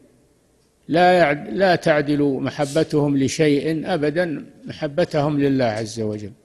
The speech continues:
لا تعدل محبة الله، وهذا من أعظم أنواع العبادة، محبة الله هي أعظم أنواع العبادة، والعبادة مبنية على محبة الله، "وعبادة الرحمن غاية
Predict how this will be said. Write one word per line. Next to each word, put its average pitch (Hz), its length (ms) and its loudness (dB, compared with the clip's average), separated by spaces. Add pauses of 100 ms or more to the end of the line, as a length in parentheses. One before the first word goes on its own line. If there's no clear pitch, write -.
(2250)
لا 147 180 2
تعدل 139 600 0
محبة 131 540 -6
الله، 131 320 -4
وهذا 156 440 0
من 175 300 -4 (220)
أعظم 160 340 0
أنواع 131 420 2
العبادة، 107 500 -4
محبة 143 520 -4
الله 147 440 2 (840)
هي 175 200 6
أعظم 151 560 4
أنواع 135 400 0
العبادة، 110 520 -2 (840)
والعبادة 170 560 2
مبنية 165 560 0
على 143 300 0
محبة 147 680 -4
الله، 110 240 -4 (800)
"وعبادة 143 680 2
الرحمن 139 720 -2
غاية 127 380 2